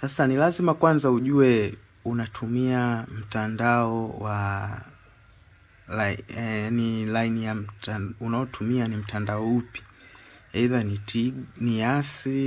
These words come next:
au ni Vodacom, au ni Airtel. Kwa hiyo utasajili, utabonyeza hiki kialama cha jumlisha hapa.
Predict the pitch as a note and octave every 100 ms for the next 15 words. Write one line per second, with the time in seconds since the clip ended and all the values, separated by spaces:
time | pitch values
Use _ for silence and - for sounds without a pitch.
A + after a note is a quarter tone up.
0 | C3+ C3 A#2 A2 G2 G2 G#2+ A#2 B2+ B2+
1 | - B2+ B2 B2+ B2+ A#2+ - A2 G#2+ G#2+
2 | B2+ A#2 A2 G2+ G2+ G2 - - - -
3 | - - - - - - - G#2+ B2+ B2
4 | B2+ A#2+ - A2 - G#2+ - G#2+ A2 C3
5 | C#3+ A#2+ G#2 G#2 G2+ G2+ - - - G#2+
6 | A2 B2 C#3 C3 C3+ B2+ A#2+ A2+ - -
7 | - A2 G#2+ A#2+ A#2+ A#2 - G2 G#2 G#2
8 | G#2+ A#2 A2+ - G2+ G#2 - E3+